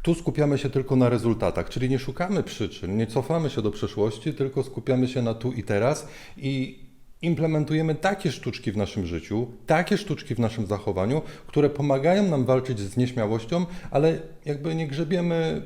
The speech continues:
u źródła tego problemu. No i oczywiście, jeżeli mnie pytacie, które, która metoda jest lepsza, to powiem wam miks tych dwóch. Jeżeli zaatakujecie problem nieśmiałości z dwóch kierunków, no to naturalnie macie większą szansę, że problem szybciej opanujecie.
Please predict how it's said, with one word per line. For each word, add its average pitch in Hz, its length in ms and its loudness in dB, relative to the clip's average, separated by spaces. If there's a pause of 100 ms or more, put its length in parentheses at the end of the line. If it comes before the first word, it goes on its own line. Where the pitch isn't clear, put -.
(220)
u - 260 0
źródła 131 340 2
tego 110 200 0
problemu. 76 420 0 (540)
No 135 60 4
i 151 40 6
oczywiście, 151 540 0
jeżeli 165 320 2
mnie 151 140 2
pytacie, 123 360 -2
które, 135 600 4
która 139 160 4
metoda 123 340 4
jest 98 120 2
lepsza, 95 360 0
to 151 120 2
powiem 139 360 0
wam 127 240 4 (180)
miks 123 480 6
tych 131 260 2
dwóch. 110 380 0 (360)
Jeżeli 139 280 4
zaatakujecie 131 680 2
problem 127 380 4
nieśmiałości 113 720 2 (180)
z 104 200 -2
dwóch 196 360 2
kierunków, 113 640 0 (220)
no 139 60 2
to 160 120 2
naturalnie 160 640 4
macie 139 420 4 (400)
większą 160 480 2
szansę, 104 460 -2
że 139 140 0
problem 139 420 0
szybciej 127 440 -4
opanujecie. 104 640 0